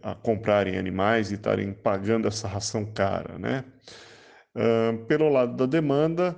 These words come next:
a gente vê uma demanda interna muito fraca, né? Sentindo bastante esses custos, eh, do boi, a carne tá cara e, e temos aí, então, um, um lado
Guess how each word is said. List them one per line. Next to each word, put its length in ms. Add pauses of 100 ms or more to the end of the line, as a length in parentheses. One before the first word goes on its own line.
(280)
a 120
gente 200
vê 80
uma 140
demanda 260
interna 540 (180)
muito 840
fraca, 680
né? 180
Sentindo 500
bastante 680
esses 240
custos, 680 (460)
eh, 300
do 160
boi, 360
a 60
carne 400
tá 180
cara 680 (520)
e, 680
e 80
temos 380
aí, 180
então, 300
um, 480
um 40
lado 640